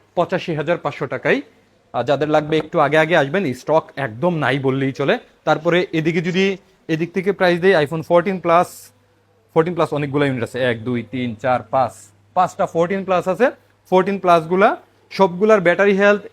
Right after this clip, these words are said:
এইটটি সেভেন প্লাস আছে, এইটটি সেভেন থেকে নাইনটির উপরে সবগুলার ব্যাটারি আছে। এবং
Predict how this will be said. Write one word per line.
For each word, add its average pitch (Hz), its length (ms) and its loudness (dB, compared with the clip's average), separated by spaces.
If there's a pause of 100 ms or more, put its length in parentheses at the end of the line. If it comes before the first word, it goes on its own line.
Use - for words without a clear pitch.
(380)
এইটটি 214 280 0
সেভেন 180 340 0
প্লাস 156 240 2
আছে, 117 180 -8
এইটটি 139 220 -4
সেভেন 185 320 0
থেকে 202 240 2
নাইনটির 170 340 0
উপরে 180 280 -2
সবগুলার 170 340 -2
ব্যাটারি 175 240 0
আছে। 214 260 -2 (440)
এবং 190 320 2